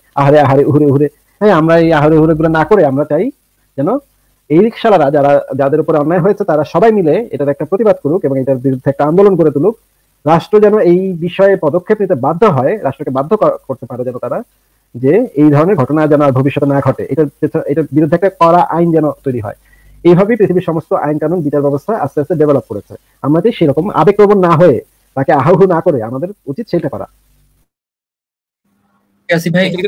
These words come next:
Speaker 2: এক, বাংলাদেশে রাতে দুইটা নয় এখন, ঘুমাতে হবে, আর পারছি না। আমি নেক্সট আরো, অন্য আরেকদিন আমি জয়েন করব।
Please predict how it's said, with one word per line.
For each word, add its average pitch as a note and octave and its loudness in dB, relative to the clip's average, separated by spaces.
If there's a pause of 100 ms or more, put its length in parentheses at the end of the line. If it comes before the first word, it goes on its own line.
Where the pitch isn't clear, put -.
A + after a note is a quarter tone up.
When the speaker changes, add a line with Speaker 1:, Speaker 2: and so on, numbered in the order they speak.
Speaker 2:
এক, D3+ -2 (640)
বাংলাদেশে D3 -2
রাতে D3 -2
দুইটা C3+ -2
নয় A#2+ -2
এখন, A#2+ -6 (400)
ঘুমাতে B2 -8
হবে, F#2+ -8 (160)
আর A2+ -6
পারছি A2+ -10
না। B2 -2
আমি D3 -2 (240)
নেক্সট C#3+ 0
আরো, D3 2
অন্য C#3 0
আরেকদিন C#3+ 0
আমি C#3+ 0 (380)
জয়েন B2 -4
করব। C3 -6